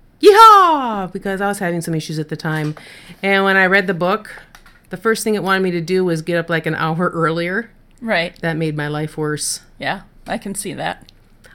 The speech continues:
Speaker 1: I'm not a morning person.
Speaker 2: I know this about you.
Speaker 1: Ah.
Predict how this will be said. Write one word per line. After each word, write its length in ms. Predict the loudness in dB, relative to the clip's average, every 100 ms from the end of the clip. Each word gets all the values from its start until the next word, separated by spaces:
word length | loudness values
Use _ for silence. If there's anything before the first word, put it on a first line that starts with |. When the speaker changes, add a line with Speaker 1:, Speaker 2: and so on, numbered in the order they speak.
| -4
Speaker 1:
I'm 140 | 0
not 200 | 2 2 0
a 40 |
morning 400 | 0 -2 -2 -4
person. 520 | -2 -4 -4 -10 -12 -14 -8
Speaker 2:
I 120 | -4
know 160 | -4 -6
this 240 | -8 -10
about 240 | -10 -10
you. 120 | -10 -14 -18 -20 -20 -10
Speaker 1:
Ah. 300 | -8 -6